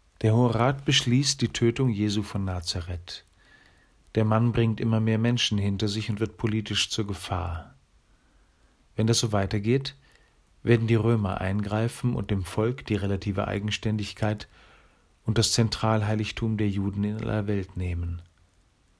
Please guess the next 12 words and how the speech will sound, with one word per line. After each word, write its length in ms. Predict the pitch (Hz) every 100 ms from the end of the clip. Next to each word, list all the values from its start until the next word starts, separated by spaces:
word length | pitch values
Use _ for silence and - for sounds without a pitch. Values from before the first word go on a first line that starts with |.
| _ -
Das 180 | 104
darf 200 | - 107
nicht 240 | 110 98 -
passieren. 560 | 101 - 101 90 87 - _ _ _ _ _ _ _ _ _ _ _ _ _ _ _ _ _ _ _ _ _ -
Aus 140 | 113
solchen 280 | 131 135 139
politischen 540 | 131 123 143 135 -
Überlegungen 760 | 123 101 98 101 104 113 120 117 _ _ _ _ _ _ _ -
schließt 600 | - 123 135 - - -
der 140 | 104
Hohepriester 720 | 107 110 107 - 117 - 104
Kaiaphas: 880 | 95 - 101 110 113 123 117 -